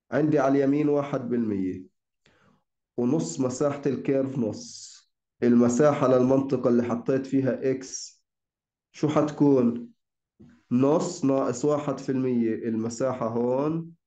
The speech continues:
تسعة وأربعين بالمية. فبحكي له المساحة، يعني الاحتمال تحت منحنى زد بين الصفر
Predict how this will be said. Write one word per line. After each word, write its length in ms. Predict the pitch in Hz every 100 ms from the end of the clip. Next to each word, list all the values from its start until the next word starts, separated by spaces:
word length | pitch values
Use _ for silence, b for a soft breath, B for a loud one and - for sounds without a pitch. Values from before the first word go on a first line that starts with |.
| _
تسعة 320 | 160 - 120
وأربعين 560 | 110 110 107 104 117 123
بالمية. 600 | 127 120 101 85 - - _ _ _ _
فبحكي 640 | 110 110 - - 127 117
له 400 | 117 143 160 -
المساحة، 920 | 117 113 107 107 - 120 117 131 156 127
يعني 280 | 104 104
الاحتمال 960 | 107 107 - 110 107 107 117 143 156 151
تحت 340 | 123 117 -
منحنى 520 | 127 139 - 107 107 104
زد 400 | 117 123 139 -
بين 360 | 113 120 120 120
الصفر 680 | 117 - 139 110 95 -